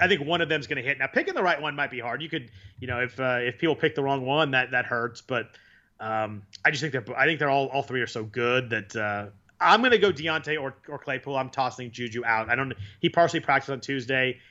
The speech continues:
Um, I just think the other guys have bigger ceilings, and if you're playing in a G P P three gamer, like, you want that ceiling.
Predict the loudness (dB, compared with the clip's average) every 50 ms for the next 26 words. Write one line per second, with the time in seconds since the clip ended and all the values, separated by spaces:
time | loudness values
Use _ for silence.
0 | _ _ _ -8 -4 -4 -4 -4 -6 -10 -12 -8 _ -2 -2 -2 -4 -8 -10 -6
1 | -4 -4 -2 -2 0 2 2 2 2 -2 -4 -2 -4 -4 -4 -2 -4 -4 -4 -6
2 | -6 -4 -6 -6 -8 -8 -10 -10 -8 -6 -6 -6 -2 -2 -2 0 2 0 0 0
3 | -2 -4 -2 -2 -2 0 0 -2 -2 0 -2 -2 2 4 4 4 4 4 2 -2
4 | -2 -2 -2 -4 -2 -2 0 2 0 0 0 2 2 2 2 2 2 0 -2